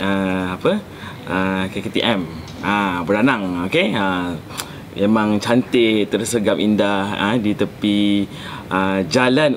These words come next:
utama Beranang, okey? M J I I ni merupakan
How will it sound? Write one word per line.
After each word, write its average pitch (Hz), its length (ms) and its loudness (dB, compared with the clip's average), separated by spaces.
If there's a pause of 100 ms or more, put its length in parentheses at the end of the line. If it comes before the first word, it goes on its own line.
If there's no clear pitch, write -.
utama 107 400 2
Beranang, 95 560 2
okey? 139 320 0 (560)
M 143 160 4
J 156 160 6
I 160 240 2
I 170 80 0
ni 175 160 4
merupakan 131 640 2